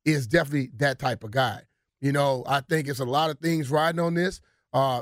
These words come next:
Lamar Jackson has played terrific, terrific football since he got here. Uh, everyone believes after this year, he should already <laughs> be the, uh, M V P of this year.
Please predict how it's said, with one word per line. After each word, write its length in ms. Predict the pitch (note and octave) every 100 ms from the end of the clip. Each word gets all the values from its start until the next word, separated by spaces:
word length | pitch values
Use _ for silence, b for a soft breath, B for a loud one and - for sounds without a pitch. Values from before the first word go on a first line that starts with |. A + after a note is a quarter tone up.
| -
Lamar 360 | D3+ D#3+ A3
Jackson 400 | E3 F#3 F3 E3
has 160 | D#3 C#3+
played 260 | - D3+ C3+
terrific, 380 | C#3+ D3+ D3+
terrific 500 | - C#3 D3+ G#3+ D#3+
football 340 | - D3 C#3 C3+
since 160 | C#3+
he 80 | B2+
got 220 | B2 A#2+
here. 160 | A2 - _ _ _ _ -
Uh, 340 | C3+ C3+ B2+ - _ _ -
everyone 360 | F3+ G#3+ G#3 F#3
believes 360 | F3+ F#3+ G3 F3
after 260 | F3 E3+
this 180 | F3+ F#3+
year, 80 | F#3+
he 120 | D#3+
should 220 | - G3+
already 460 | F3+ F#3+ G3+ E3 C3+ G#3 B
<laughs> 140 | B -
be 160 | F3+
the, 180 | E3+ D3+
uh, 260 | C#3+ D3+ D3+
M 140 | F3+ F3
V 100 | E3+
P 220 | F#3 F#3
of 100 | D3
this 240 | E3 D3
year. 260 | C#3+ C3